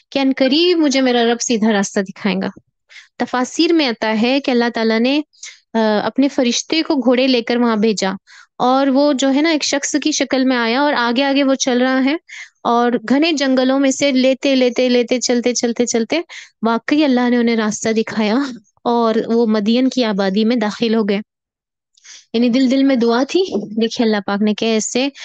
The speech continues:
उनके लिए रास्ते खोले। तो याद रखिएगा, म-, "मय्यत्तकिल्लाह यजअल लहू मखरजन", जो कोई अल्लाह के लिए तकवा इख्तियार करता है, अल्लाह ताला उसके लिए रास्ते खोल देते हैं इंशाअल्लाह। हम्म? तो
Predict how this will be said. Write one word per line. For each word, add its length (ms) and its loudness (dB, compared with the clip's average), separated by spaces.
उनके 280 0
लिए 120 0
रास्ते 360 -4
खोले। 300 -6
तो 260 2
याद 360 0
रखिएगा, 520 0
म-, 280 0
"मय्यत्तकिल्लाह 1000 0
यजअल 400 0
लहू 280 0
मखरजन", 600 0
जो 220 2
कोई 260 0
अल्लाह 300 2
के 140 -2
लिए 120 2
तकवा 340 -2
इख्तियार 420 -2
करता 280 -4
है, 40 0
अल्लाह 160 2
ताला 220 0
उसके 220 -2
लिए 120 0
रास्ते 560 -2
खोल 460 2
देते 280 -2
हैं 200 0
इंशाअल्लाह। 540 -2
हम्म? 100 2
तो 240 0